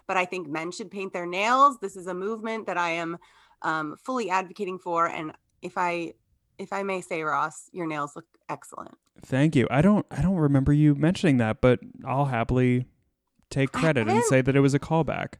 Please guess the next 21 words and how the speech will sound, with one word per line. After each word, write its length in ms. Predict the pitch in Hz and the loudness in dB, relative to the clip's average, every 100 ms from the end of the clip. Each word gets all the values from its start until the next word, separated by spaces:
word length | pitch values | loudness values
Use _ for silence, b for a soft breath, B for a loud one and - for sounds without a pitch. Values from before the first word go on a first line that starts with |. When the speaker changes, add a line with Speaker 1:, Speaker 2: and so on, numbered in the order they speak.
| _ _ _ _ _ _ _ _ _ _ _ _ _ - | _ _ _ _ _ _ _ _ _ _ _ _ _ -8
Speaker 1:
I 60 | 247 | 6
Speaker 2:
You 120 | 240 | 8
Speaker 1:
thought 100 | 202 | 8
I 80 | 220 | 6
Speaker 2:
might 140 | 269 | 6
have. 240 | 127 135 | 6 6
I 60 | 156 | 6
mean, 180 | 170 165 | 6 6
we've 200 | 170 147 | 4 6
done, 460 | 170 165 165 165 - _ | 4 4 2 0 -4 _
this 320 | 151 165 170 | 0 2 2
is 160 | 170 143 | 0 0
what, 300 | 147 165 113 | 0 2 2
episode, 480 | 113 143 147 135 123 | 0 2 4 4 2
like, 160 | 113 | -4
fifty 480 | - - 92 - 190 | -4 -10 -10 -2 -2
something? 580 | 185 208 202 202 220 226 156 | 0 -2 -2 -2 -2 -2 0
Like, 220 | 143 139 | 0 0
it's 240 | 131 135 | -4 -10
definitely 400 | - 143 175 143 | -2 -2 2 2
possible. 640 | 123 123 135 - - 87 | 2 -2 -4 -6 -10 -12